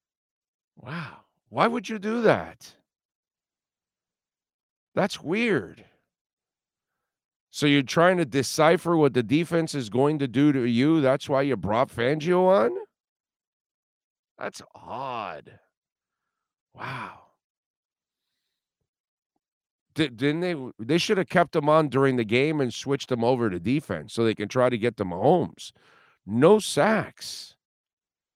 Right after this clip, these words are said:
<sighs> Wow, that's even worse.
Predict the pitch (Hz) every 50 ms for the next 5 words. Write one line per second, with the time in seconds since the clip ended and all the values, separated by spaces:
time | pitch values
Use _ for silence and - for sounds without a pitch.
0 | _ _ _ _ _ _ _ _ _ _ _ _ _ - - - - - - -
1 | - - - - _ _ _ _ _ _ _ _ _ _ _ _ _ _ _ -
2 | 117 131 151 165 160 123 104 90 113 156 185 180 - 233 208 170 151 131 113 104
3 | 107 131 185 240 240 220 135 - - - - - - -